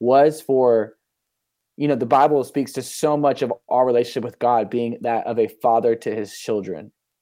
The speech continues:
Like, he's a father to the fatherless. He's a father, he's a father, he's a father. And because he loves his children, and, like, you know, Romans talks about how we're no longer slaves to sin, but sons, adopted,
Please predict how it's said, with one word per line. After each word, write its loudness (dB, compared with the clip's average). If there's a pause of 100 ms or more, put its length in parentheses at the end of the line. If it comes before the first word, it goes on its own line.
Like, 4
he's -2
a 2
father 2
to -12
the 0
fatherless. 0
He's -6
a -2
father, 2
he's -8
a -10
father, 0
he's -8
a -10
father. -2 (720)
And -2
because -2
he -2
loves 4
his -10
children, 0
and, -4
like, -6
you -6
know, 0
Romans -2
talks -2
about 2
how -2
we're -2
no 2
longer 0
slaves 0
to -6
sin, -6
but -6
sons, -4
adopted, -2